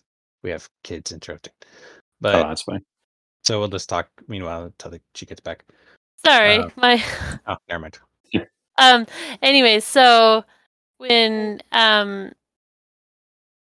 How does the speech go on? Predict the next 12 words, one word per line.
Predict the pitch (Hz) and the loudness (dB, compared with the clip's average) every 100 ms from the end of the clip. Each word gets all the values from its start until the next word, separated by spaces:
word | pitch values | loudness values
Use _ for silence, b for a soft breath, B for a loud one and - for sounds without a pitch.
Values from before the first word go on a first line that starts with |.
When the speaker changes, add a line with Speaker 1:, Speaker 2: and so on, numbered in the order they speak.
| _ | _
Speaker 3:
they, | 240 285 302 254 - _ _ _ _ - | _ 4 6 2 -4 _ _ _ _ 2
that, | 254 233 - - _ | 4 4 2 -10 _
that | 254 247 | -2 -2
sibling | - 311 294 285 | 0 2 4 2
of | 240 | 4
ours | 233 220 214 214 | 4 4 2 -2
knew | 226 247 247 | -4 -2 2
that, | 220 208 - _ _ _ | 4 2 -2 _ _ _
you | 240 226 | -2 0
know, | 214 208 208 _ _ _ _ _ _ _ _ _ | 2 0 -2 _ _ _ _ _ _ _ _ _
their | 240 220 | 2 2
spouse, | - - 226 208 - | 2 0 0 0 -4